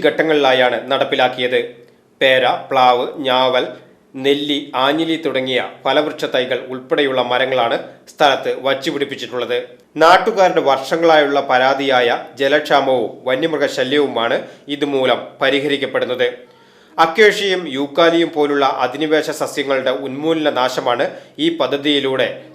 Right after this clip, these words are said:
നടപ്പിലാക്കി സ്വാഭാവിക വനം എന്ന ലക്ഷ്യത്തിലേക്ക് എത്തിയത്. മൂന്ന് പേരുടെ മരണത്തിനിടയാക്കിയ കൊറ്റമ്പത്തൂർ ദുരന്തത്തിന് ശേഷം വനം വകുപ്പ് ഏറ്റെടുത്ത് ഈ സ്ഥലം വടക്കാഞ്ചേരി റേഞ്ചിന് കീഴിലുള്ള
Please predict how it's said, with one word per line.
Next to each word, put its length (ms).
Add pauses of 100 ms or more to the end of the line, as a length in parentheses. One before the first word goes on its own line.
നടപ്പിലാക്കി 600 (300)
സ്വാഭാവിക 580 (140)
വനം 220 (140)
എന്ന 220
ലക്ഷ്യത്തിലേക്ക് 560 (160)
എത്തിയത്. 340 (380)
മൂന്ന് 300
പേരുടെ 340
മരണത്തിനിടയാക്കിയ 840 (100)
കൊറ്റമ്പത്തൂർ 520 (140)
ദുരന്തത്തിന് 480
ശേഷം 280 (180)
വനം 260
വകുപ്പ് 300 (240)
ഏറ്റെടുത്ത് 400 (140)
ഈ 120
സ്ഥലം 260 (480)
വടക്കാഞ്ചേരി 600
റേഞ്ചിന് 380
കീഴിലുള്ള 380